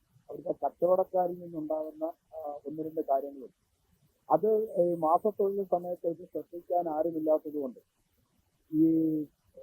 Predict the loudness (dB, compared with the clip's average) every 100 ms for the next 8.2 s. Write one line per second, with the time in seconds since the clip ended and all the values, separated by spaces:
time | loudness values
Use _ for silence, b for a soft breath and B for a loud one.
0 | -20 _ -2 4 6 8 6 2 -4 -6
1 | -6 -8 -10 _ -12 -12 -10 -14 -12 -8
2 | -2 0 2 0 0 0 0 0 -2 -2
3 | -6 -10 -12 _ _ _ _ _ -4 4
4 | 6 6 4 -4 -6 0 0 0 4 4
5 | 6 4 2 0 2 0 0 _ -6 -4
6 | -2 -4 2 0 2 -4 -4 -10 _ _
7 | _ -12 -2 2 4 6 6 6 2 -2
8 | -4 -8